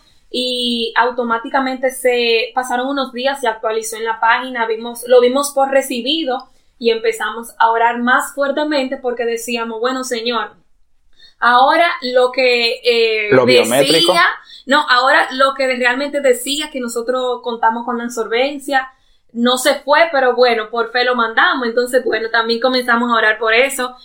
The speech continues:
Speaker 1: y, bueno, de alguna forma, no sé, ellos pudieron actualizar todo y por lo menos esa parte se resolvió. Después vinieron los biométricos.
Speaker 2: Los biométricos,
Speaker 1: Eh,
Speaker 2: luego
Speaker 1: lo-, los
Speaker 2: fue
Speaker 1: exámenes médicos,
Speaker 2: los exámenes
Speaker 1: se cumplió ese
Speaker 2: médicos.
Speaker 1: proceso, se agotó ese proceso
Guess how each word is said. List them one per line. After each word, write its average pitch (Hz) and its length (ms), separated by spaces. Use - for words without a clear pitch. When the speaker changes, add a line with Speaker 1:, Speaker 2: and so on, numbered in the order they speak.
Speaker 1:
y, 233 480
bueno, 233 280
de 220 80
alguna 247 380
forma, 262 280
no 240 120
sé, 254 320
ellos 233 180
pudieron 233 400
actualizar 220 640
todo 269 400
y 220 260
por 240 120
lo 233 80
menos 240 200
esa 262 180
parte 226 260
se 233 140
resolvió. 226 580
Después 233 260
vinieron 226 320
los 220 120
biométricos. 226 960
Speaker 2:
Los - 120
biométricos, 143 840
Speaker 1:
Eh, - 40
Speaker 2:
luego 123 360
Speaker 1:
lo-, 139 100
los 254 80
Speaker 2:
fue 139 180
Speaker 1:
exámenes 233 360
médicos, 262 440
Speaker 2:
los - 60
exámenes 120 500
Speaker 1:
se 120 80
cumplió 120 220
ese 147 80
Speaker 2:
médicos. 143 340
Speaker 1:
proceso, 285 480
se 262 140
agotó 240 260
ese 269 160
proceso 277 680